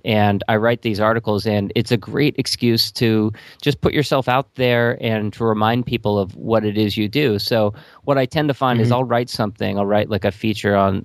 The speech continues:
Speaker 1: on someone on the Huffington Post, and then I'll post it to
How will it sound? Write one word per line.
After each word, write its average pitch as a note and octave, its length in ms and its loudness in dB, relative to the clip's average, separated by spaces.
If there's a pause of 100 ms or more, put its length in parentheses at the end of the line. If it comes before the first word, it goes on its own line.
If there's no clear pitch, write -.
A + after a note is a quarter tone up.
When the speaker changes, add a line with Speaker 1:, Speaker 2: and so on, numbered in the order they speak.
Speaker 1:
on F#2+ 200 0
someone G2+ 340 0
on F#2+ 180 0
the G2 100 0
Huffington G2+ 340 -2
Post, G2+ 340 -2 (220)
and B2 140 2
then C3+ 100 2
I'll B2 80 2
post B2+ 380 0
it - 160 -4
to G#2+ 360 2